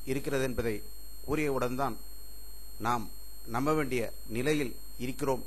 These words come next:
என்பதை இங்கே எடுத்துக் கூறுவதற்காக தான் இந்த சிந்தனை நிகழ்ச்சியில் இந்த குரு பகவானை பற்றி இங்கே கூற இருக்கிறோம். இவர் கிரகங்களின் ஒன்பது கோயில்களில், எல்லா கோயில்களிலும் சென்ற நவகிரகங்கள் என்று இருக்கும். அவற்றில்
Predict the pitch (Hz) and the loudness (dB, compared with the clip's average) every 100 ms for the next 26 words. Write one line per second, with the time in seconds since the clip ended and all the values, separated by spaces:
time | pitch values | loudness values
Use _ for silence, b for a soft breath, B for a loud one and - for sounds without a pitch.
0 | - 117 120 110 110 117 113 110 - - | -2 0 0 0 -2 -2 0 0 0 0
1 | 123 117 113 113 110 120 - - - - | 0 0 2 0 2 0 -2 -4 -4 -4
2 | - - - - 113 107 - - 139 139 | -4 -4 -2 -2 0 0 0 -2 -2 0
3 | 135 120 110 110 139 170 - - - 120 | 0 0 -2 -2 -2 -2 -2 -4 -4 -2
4 | 110 131 123 113 104 107 110 98 98 123 | 0 2 2 2 0 0 0 -2 -2 -2
5 | 104 101 98 - - 117 104 - 101 151 | -2 -2 -2 -2 0 0 0 -2 -2 -4
6 | - - - - - - - - - - | -4 -4 -4 -4 -4 -4 -4 -4 -4 -4
7 | - 117 107 - - - - - - - | -2 0 0 -2 -4 -4 -4 -4 -4 0
8 | 123 147 127 127 175 - - - - - | 2 2 2 0 -2 -2 -4 -4 -4 -2
9 | 131 143 156 120 - - - 147 160 156 | 0 4 4 4 0 -2 0 2 4 2
10 | 131 123 151 151 156 160 156 143 143 139 | 2 2 2 2 2 0 0 -2 -2 0
11 | 151 156 143 143 139 117 104 135 185 - | 2 2 0 0 0 0 0 -2 -2 -2
12 | - - - - - - 139 147 135 110 | -2 -4 -4 -4 -4 0 0 0 0 -2